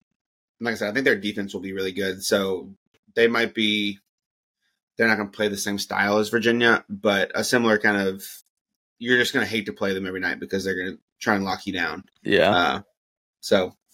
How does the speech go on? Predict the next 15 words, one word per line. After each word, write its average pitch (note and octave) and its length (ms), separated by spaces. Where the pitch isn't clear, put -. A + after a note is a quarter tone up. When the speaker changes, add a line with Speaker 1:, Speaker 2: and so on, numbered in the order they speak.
Speaker 1:
I G#2+ 80
have G#2+ 100
them F2+ 240
at F2+ 220
seven, F2 460
Xavier E2+ 360
at - 120
eight. - 140
Speaker 2:
Nice. B2 320
Um, C#3+ 500
I E3 240
have, D#3+ 680
so - 320
I D3+ 140
have D#3 420